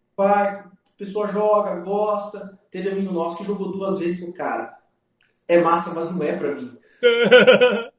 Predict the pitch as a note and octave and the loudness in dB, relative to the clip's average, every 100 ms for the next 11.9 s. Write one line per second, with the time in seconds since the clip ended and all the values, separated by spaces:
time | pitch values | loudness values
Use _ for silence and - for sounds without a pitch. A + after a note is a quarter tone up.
0 | _ _ _ G#4 - - - - _ C3 | _ _ _ -6 -4 -6 -8 -20 _ -8
1 | B2+ D3 C#3+ D#3 E3 F#3+ F3+ F3 F#3 - | 0 2 2 0 -4 -4 -4 -2 2 2
2 | B2 - C#3+ B2 - D#3+ G3 G#3+ G3+ F#3+ | 2 -2 -10 -10 -10 -2 2 4 4 2
3 | - - E3 D3 C#3 D#3+ F3 F#3 F3+ - | -2 -6 -8 -8 -8 -8 -10 -8 -8 -6
4 | G3+ F#3 F3 C3+ - _ _ A#3 A3 - | -4 -4 -4 -8 -12 _ _ -12 -10 -12
5 | _ - F4 F4+ - F#3 F3+ F#3 D4+ E4 | _ -4 0 2 0 -2 -4 -2 -2 0
6 | A#3 A3 C#4 E4+ - D#4+ D#4+ - - _ | 2 2 0 -2 -6 -6 -6 -10 -20 _
7 | _ _ A3 A#3+ G#3 A#3+ A#3+ B3 - A#3 | _ _ -8 -6 -4 -4 0 2 4 4
8 | A3 E3 D3 D3 - - B2+ - _ F#3+ | 4 2 -2 -6 -12 -20 -20 -20 _ -8
9 | F#3+ G#3 G#3+ A3 A3 A#3 A3+ A3+ A3+ B3 | -4 -2 0 0 0 0 0 0 0 -4
10 | B3 G#3+ - - _ _ _ - D3 F3 | -4 -6 -8 -12 _ _ _ -8 -4 -2
11 | C#3+ C#3 F3+ G3 G#3 G3 G#3+ A#3 | 0 0 2 0 -4 -8 -6 -6